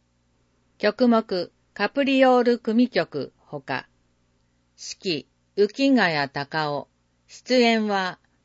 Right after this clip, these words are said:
ブランデンブルグ国立管弦楽団フランクフルト。東三河の中学生、高校生ほか。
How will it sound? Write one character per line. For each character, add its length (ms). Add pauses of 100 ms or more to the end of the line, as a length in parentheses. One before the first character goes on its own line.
ブ 140
ラ 160
ン 120
デ 140
ン 160
ブ 80
ル 160
グ 160
国 380
立 200
管 300
弦 260
楽 300
団 400
フ 100
ラ 120
ン 100
ク 160
フ 160
ル 120
ト。 220 (800)
東 420
三 140
河 260
の 200
中 320
学 240
生、 460
高 280
校 260
生 400
ほ 140
か。 260